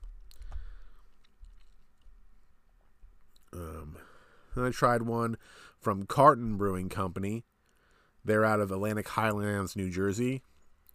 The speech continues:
Uh, it's ten percent alcohol. It's a Russian Imperial Stout called Cosmonaut. I gave it a three point two five out of five. Uh, Super Galena hops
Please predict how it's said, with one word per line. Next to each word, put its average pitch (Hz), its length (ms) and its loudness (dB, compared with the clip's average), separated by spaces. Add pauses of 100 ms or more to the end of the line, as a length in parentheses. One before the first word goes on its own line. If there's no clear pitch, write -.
(160)
Uh, 92 100 -6
it's - 200 -10
ten 113 240 -2
percent 101 440 -4
alcohol. 117 680 0
It's 87 240 -4
a 82 240 -4
Russian 107 380 0
Imperial 98 520 -2
Stout 107 600 -4
called 90 300 -6
Cosmonaut. 110 720 0 (760)
I 113 60 -6
gave 131 220 6
it 123 40 6
a 117 40 4
three 120 180 0
point 113 300 -2
two 117 160 -2
five 107 320 2
out 98 100 2
of 92 60 -2
five. 113 520 2 (680)
Uh, 95 260 0
Super 131 400 0
Galena 113 460 0
hops 123 480 2